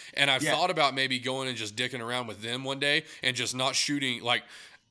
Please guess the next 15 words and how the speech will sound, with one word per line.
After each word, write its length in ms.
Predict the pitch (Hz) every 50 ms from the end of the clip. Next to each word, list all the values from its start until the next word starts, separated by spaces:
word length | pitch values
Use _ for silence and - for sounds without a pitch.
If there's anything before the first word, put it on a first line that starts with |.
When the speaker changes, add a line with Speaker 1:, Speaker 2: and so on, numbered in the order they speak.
| _ _ 135
Speaker 1:
maybe 400 | 139 139 151 170 170 175 180 165
shoot 220 | - 202 196 170
the 80 | 175 131
course, 500 | - - 151 156 160 180 - - - 147
maybe 220 | 135 135 139 156
just 240 | 147 147 151 - -
go 80 | 147
get 160 | 131 127 139 -
some 140 | - 127
trash 400 | 110 - 123 113 113 131 127 -
arrows 400 | 120 120 127 131 143 147 143 123
and 100 | 117 113
just 200 | 113 113 101 -
having, 360 | 123 123 127 123 123 117 107 104
like, 340 | 104 104 78 80 - -